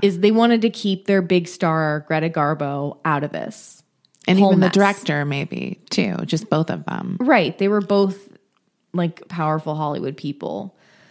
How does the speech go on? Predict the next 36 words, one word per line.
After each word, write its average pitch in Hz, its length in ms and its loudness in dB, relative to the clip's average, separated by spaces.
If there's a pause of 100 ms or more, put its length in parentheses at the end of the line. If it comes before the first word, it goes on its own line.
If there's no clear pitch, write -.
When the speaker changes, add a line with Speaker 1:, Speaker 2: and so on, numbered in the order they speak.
(720)
Speaker 1:
So 240 580 0 (200)
Gilbert's 254 460 4
in 311 120 2
the 311 80 2
police 254 340 0
station 220 880 2
screaming 214 580 0
at 196 120 2
everybody 180 540 0
about 175 220 0
how 175 240 2
they 180 280 0
need 185 180 2
to 202 60 0
go 185 180 2
to 180 80 4
his 175 140 0
house 175 280 2
and 180 100 2
arrest 160 420 0
people 151 680 -2 (460)
who 190 160 2
are 180 280 2
irritating 165 640 0
him. 151 520 0 (600)
Speaker 2:
It's 208 140 2
also 240 260 4
like 196 200 4
they 170 100 2
combined 156 640 2
the - 220 -2
other 147 240 0
story 131 760 -2
with 143 200 -4
this 131 280 -4
one - 480 -4